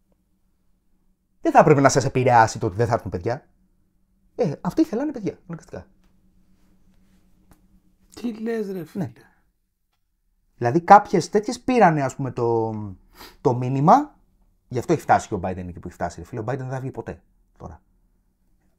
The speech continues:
Speaker 1: Για να γίνει ένα reset στην Αμερική, έχουνε, ας το πούμε, συμφωνήσει όλοι, έχουνε καταλάβει όλοι ότι χρειάζονται μια πιο συντηρητική κυβέρνηση. Είδες τι γίνεται με το Τέξας;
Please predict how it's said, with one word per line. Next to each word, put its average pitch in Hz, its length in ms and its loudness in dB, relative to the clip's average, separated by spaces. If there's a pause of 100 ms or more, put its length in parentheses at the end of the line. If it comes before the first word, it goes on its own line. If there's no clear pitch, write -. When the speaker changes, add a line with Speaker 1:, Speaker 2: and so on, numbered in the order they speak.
(160)
Speaker 1:
Για 113 220 -2
να 113 100 2
γίνει 175 240 2
ένα 165 180 2
reset 147 320 -2
στην - 180 -12
Αμερική, 110 520 -4
έχουνε, 156 560 -4 (680)
ας 139 140 -12
το 156 100 -6
πούμε, 139 240 -8
συμφωνήσει 156 480 -4
όλοι, 143 100 -4
έχουνε 214 180 -2
καταλάβει 170 500 6
όλοι 202 320 2
ότι 170 200 -2
χρειάζονται 240 460 0 (380)
μια 196 200 4
πιο 220 180 2
συντηρητική 170 480 -4
κυβέρνηση. 113 460 -10 (1600)
Είδες 156 220 -2
τι 196 60 -2
γίνεται 202 200 0
με 208 80 -4
το 208 100 -4
Τέξας; - 460 -10